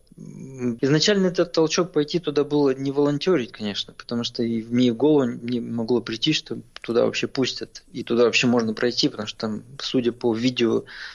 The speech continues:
там ничего нет уже. А изначально был толчок пойти туда, узнать, что происходит, чтобы там себя успокоить, родных успокоить.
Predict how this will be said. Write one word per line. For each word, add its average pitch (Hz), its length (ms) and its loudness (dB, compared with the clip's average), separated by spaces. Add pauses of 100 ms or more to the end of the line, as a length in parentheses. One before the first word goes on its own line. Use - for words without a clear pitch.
там 110 160 0
ничего 110 280 2
нет 131 240 4
уже. 107 220 -2 (540)
А 131 100 -4
изначально 131 500 2
был 123 180 2
толчок 123 540 0
пойти 123 280 -2
туда, 120 300 2
узнать, 123 640 0
что - 200 -2
происходит, 123 600 2
чтобы 113 440 -4
там 107 260 -10
себя 151 320 2
успокоить, 127 680 -2
родных 131 400 -4
успокоить. - 600 -4